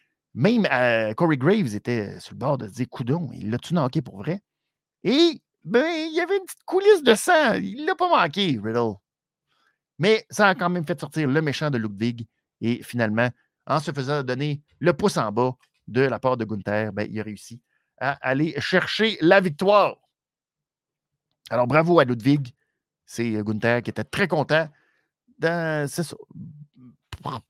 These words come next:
sais, c'est, mettons le deuxième meilleur match de la carte. Fait que quand même, c'est ça.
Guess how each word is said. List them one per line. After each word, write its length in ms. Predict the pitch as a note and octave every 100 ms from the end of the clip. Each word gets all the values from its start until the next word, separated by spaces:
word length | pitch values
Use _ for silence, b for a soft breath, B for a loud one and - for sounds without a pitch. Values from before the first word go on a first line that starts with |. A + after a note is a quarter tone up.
| _ -
sais, 240 | G3 D#3
c'est, 320 | - - - - _ _ _ _ _ _ _ _ _ _ _ _ -
mettons 300 | D#3 A#3 G#3+
le 100 | F#3+
deuxième 460 | E3+ G3+ F3 G3+
meilleur 240 | G3 F#3 F#3+
match 160 | F#3+
de 60 | F3+
la 60 | F3
carte. 480 | G3 F#3 _ - _ _ _ _ _ _ _ _ -
Fait 80 | -
que 60 | -
quand 140 | D#3+
même, 140 | A2 - _ _ _
c'est 600 | - - - - - C#3+
ça. 120 | -